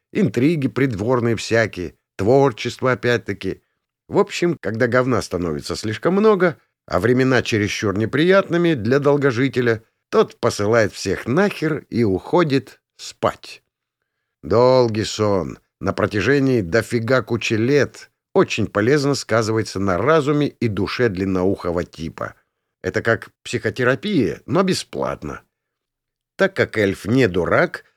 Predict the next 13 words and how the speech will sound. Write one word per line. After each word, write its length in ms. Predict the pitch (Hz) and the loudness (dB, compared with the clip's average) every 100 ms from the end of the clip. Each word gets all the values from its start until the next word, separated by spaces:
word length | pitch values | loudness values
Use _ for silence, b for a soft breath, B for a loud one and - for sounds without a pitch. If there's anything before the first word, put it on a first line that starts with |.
| _ | _
то 100 | 165 | -4
спать 320 | 170 - 220 | -2 2 2
он 140 | 196 190 | 2 0
предпочитает 720 | 165 151 175 - 160 170 156 | -2 0 0 0 2 2 2
в 40 | |
сугубо 480 | - 139 135 151 135 | -2 -2 2 4 2
тайном 540 | 113 147 139 104 92 85 | 2 2 4 2 0 0
месте, 580 | 131 156 - - 123 b b b | 2 0 -2 -2 -4 b b b
в 80 | - | -20
складке 480 | - 135 156 - 135 | -2 2 2 0 -4
пространства 800 | - 110 - 160 175 - 139 127 | -2 -2 0 0 0 0 0 2
волшебного 680 | 120 113 143 139 127 131 | 2 0 0 0 2 2
мира, 540 | 127 147 151 92 55 | 2 2 2 0 -4